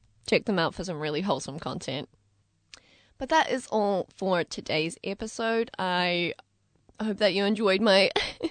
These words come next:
<laughs> little crisis. Um, but, you know, maybe it sparked some questions in you or could help you out a little bit. I don't know. Um, but,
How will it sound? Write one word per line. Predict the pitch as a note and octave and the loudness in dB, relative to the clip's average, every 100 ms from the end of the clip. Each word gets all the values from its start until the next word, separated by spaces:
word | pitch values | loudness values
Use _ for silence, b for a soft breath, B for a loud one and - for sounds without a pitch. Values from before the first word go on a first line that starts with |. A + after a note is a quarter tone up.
| - | -8
<laughs> | - C#5+ - - - B3+ | -10 -10 -12 -16 -8 0
little | D#4 D4+ C4 | 2 2 0
crisis. | - G#3+ F3+ - B3 F#4+ - | 2 4 4 0 -2 -2 0
Um, | - G3+ F#3+ F#3 F#3 F3+ F3+ - G#3 | 4 8 8 6 2 -2 -6 -10 -6
but, | G3+ F#3+ F#3 - b b b b b b _ _ | 2 4 2 -2 b b b b b b _ _
you | A3 G#3+ | -4 0
know, | G#3 | 2
maybe | G#3 G3+ G3+ | 2 2 4
it | F#3 F3 - _ _ _ _ _ - | 4 2 -2 _ _ _ _ _ -14
sparked | - - G3 E3+ - | -10 0 4 4 0
some | G3 E3+ | -8 -6
questions | F3+ - E3+ F3+ | -6 -6 -8 -6
in | G3+ | -2
you | A3+ A3 G#3+ | 2 4 4
or | - F3 F3 E3+ F3+ - b b b _ - | 2 2 2 2 -2 -4 b b b _ -8
could | G3+ | -4
help | A3 G#3+ | 0 2
you | G3+ | 4
out | G#3 G3 | 4 6
a | |
little | F#3+ A3+ | 4 6
bit. | A3 G#3 | 6 6
I | F3+ | 6
don't | E3+ | 2
know. | E3+ D#3+ - B B B | 0 0 -2 B B B
Um, | E3+ E3 D#3+ E3 - | -2 0 -2 -4 -2
but, | E3 D3+ | 0 0